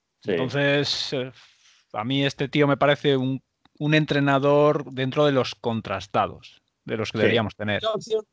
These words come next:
Speaker 1: En el,
Speaker 3: la
Speaker 1: en el
Speaker 3: opción de
Speaker 1: club top.
Speaker 3: Berizzo
Speaker 1: Este, este hombre
Speaker 3: siempre
Speaker 1: podría
Speaker 3: gustaba,
Speaker 1: ir a
Speaker 3: ¿eh?
Speaker 1: cualquier, a cualquier equipo de, de, de campanilla sin problema y funcionaría.
Speaker 3: No, irá, irá. Después del Atleti
Speaker 1: Sí.
Speaker 3: irá a un equipo
Speaker 2: Sí.
Speaker 3: ya, digamos, más de estos gordos, seguramente, ¿eh?
Speaker 2: Sobre todo si
Speaker 3: Seguramente.
Speaker 2: hace
Speaker 1: Yo
Speaker 2: co-,
Speaker 1: creo
Speaker 2: si hace
Speaker 1: que
Speaker 2: cosas buenas
Speaker 1: tanto,
Speaker 2: aquí, sí.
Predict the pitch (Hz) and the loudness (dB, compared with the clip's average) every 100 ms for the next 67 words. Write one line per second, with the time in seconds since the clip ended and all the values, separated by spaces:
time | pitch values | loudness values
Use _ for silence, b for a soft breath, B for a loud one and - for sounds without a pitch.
0 | _ 87 80 85 90 104 104 - 135 123 | _ -10 -10 -8 0 2 2 2 2 2
1 | 147 190 226 127 226 226 - 139 175 165 | 4 2 2 2 2 -2 -2 -4 -2 0
2 | 180 254 190 175 170 175 175 190 185 143 | 0 2 2 0 2 0 2 0 -2 -4
3 | 165 160 - 131 131 123 165 147 139 127 | -6 -10 -6 -4 -2 0 2 2 0 -2
4 | 120 113 110 107 110 104 101 104 104 104 | 2 2 2 2 2 2 0 0 0 0
5 | 113 147 165 110 101 92 95 80 - _ | 0 0 0 -2 -4 -6 -6 -8 -16 _
6 | 107 104 95 98 85 85 78 - 170 156 | -2 -2 -2 -4 -4 -6 -10 -2 2 2
7 | 151 165 127 151 170 131 - _ 143 135 | 4 2 2 0 0 0 -2 _ -6 -4
8 | 185 175 190 165 190 190 185 185 170 165 | -2 2 2 2 0 2 4 4 4 0
9 | 156 156 156 156 147 147 147 147 143 139 | -6 0 2 4 2 0 -2 -2 0 0
10 | - - 135 - 113 117 - - - 127 | -2 -8 -12 -10 -8 -8 -10 -14 -10 -4
11 | 117 110 107 95 107 - 127 143 180 190 | -4 -6 -12 -14 -10 -2 0 4 4 6
12 | 185 185 190 190 190 208 202 190 190 190 | 6 4 6 4 4 4 4 4 4 2
13 | 175 156 175 170 160 160 160 - - 104 | 0 2 4 4 4 0 -4 -12 -18 -20